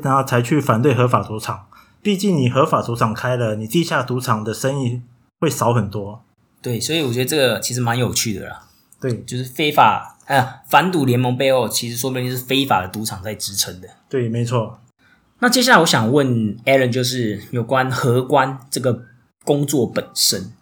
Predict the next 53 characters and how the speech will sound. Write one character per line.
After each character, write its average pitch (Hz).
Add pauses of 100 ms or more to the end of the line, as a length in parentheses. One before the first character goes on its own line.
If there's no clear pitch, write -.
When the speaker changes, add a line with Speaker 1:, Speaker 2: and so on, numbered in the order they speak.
(300)
Speaker 2:
就 -
是 170
你 127
当 160
初 175
说 165
有 117
四 -
十 113
个 101
人 98
来 92
到 87
嘛？ - (640)
那 190
Speaker 1:
没 185
错， 123
四 165
十 113
个。 -
Speaker 2:
四 185
十 123
个 107
人， 101
那 185
有 127
没 180
有 165
几 123
个 123
同 120
事 156
是 160
未 170
来 113
的 123
发 139
展， - (380)
你 120
觉 127
得 127
还 117
蛮 120
有 120
趣 -
的， -
可 -
以 110
跟 113
大 113
家 110
分 107
享 107